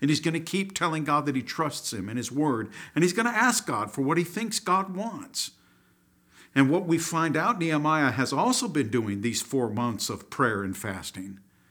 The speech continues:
is he has been planning. To rebuild the walls and gates, Nehemiah planned for safe passage there and back,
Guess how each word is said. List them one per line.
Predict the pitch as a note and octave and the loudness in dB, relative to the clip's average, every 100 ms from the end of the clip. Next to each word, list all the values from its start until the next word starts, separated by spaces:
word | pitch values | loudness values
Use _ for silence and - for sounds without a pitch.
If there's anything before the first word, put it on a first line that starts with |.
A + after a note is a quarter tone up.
| _ _ _ | _ _ _
is | D#2 D2+ | -12 -6
he | - D#3 D3+ | 2 4 4
has | B2 F#2 | 2 -2
been | F#2+ E2+ D#2+ | -6 -6 -10
planning. | - A2+ F3 F3+ F2+ B1+ B1+ - _ _ _ _ _ _ _ _ _ _ _ - - _ | -6 0 2 2 0 -6 -14 -20 _ _ _ _ _ _ _ _ _ _ _ -20 -20 _
To | D3 | 0
rebuild | B2 D3 D3 D#3 F#3+ B3+ | 2 2 4 6 6 6
the | G3+ | 2
walls | D#3+ D#3+ F#3 G#3+ D#3+ | 4 4 6 4 4
and | C3 | 2
gates, | C#3 B2+ C#3+ - | 2 4 4 2
Nehemiah | C3 C#3 F3+ D#3+ C#3+ C3+ C3+ | 4 4 4 4 6 6 2
planned | - C#3 C3+ B2+ | 2 6 6 4
for | - C3 A#2+ G#2 - - | 2 4 4 2 -4 -14
safe | - - C3 C3+ F3 F3 | -2 0 4 6 4 2
passage | F3 E3+ E3+ F3 B2+ | 2 2 2 -2 -2
there | C3+ D#3 D#3 | -2 0 2
and | D3+ D3 | 0 0
back, | E3 F#3 G3 | -2 -2 -6